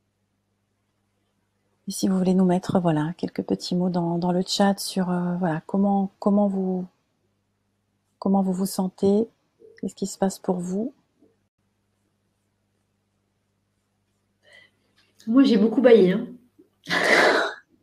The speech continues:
Speaker 1: Super, c'est que ça circule.
Speaker 2: Mm, mm. Alors, on a Chantal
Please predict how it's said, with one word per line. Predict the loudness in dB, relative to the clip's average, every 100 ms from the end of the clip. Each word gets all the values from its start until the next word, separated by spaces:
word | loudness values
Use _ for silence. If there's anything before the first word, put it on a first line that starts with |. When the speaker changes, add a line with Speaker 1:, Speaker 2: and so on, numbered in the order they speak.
| -18 -8 -6 -6 -10 -20 -10 -8 -8 -12 -14 -16 -18 -20 -10
Speaker 1:
Super, | 0 6 6 6
c'est | 2
que | 6
ça | 4
circule. | 4 -2 4 2 2 -4 0
Speaker 2:
Mm, | 2 2 0 -4
mm. | -2 -2 -6 -20 _ -14 -14 -14 _ _ _
Alors, | -2 4 6
on | 6
a | 4
Chantal | 2 2 4 4 6 4 2 -6